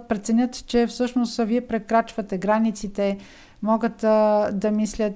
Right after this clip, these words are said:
че не се съобразявате с порядки, не се съобразявате с границите на другите хора,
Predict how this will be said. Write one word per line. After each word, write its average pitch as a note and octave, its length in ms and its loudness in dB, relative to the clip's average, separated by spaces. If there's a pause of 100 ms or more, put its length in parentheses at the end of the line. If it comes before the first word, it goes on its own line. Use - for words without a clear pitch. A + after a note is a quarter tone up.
че G#3 460 2
не G#3+ 260 2
се B3+ 160 2
съобразявате A3 800 2
с G3+ 80 -6
порядки, G3 560 -2
не G3 100 0
се A3+ 180 2
съобразявате G3+ 1000 0 (280)
с A#3 240 -2
границите A3 560 2
на G#3 120 -2
другите F#3+ 400 -2
хора, F#3+ 440 -2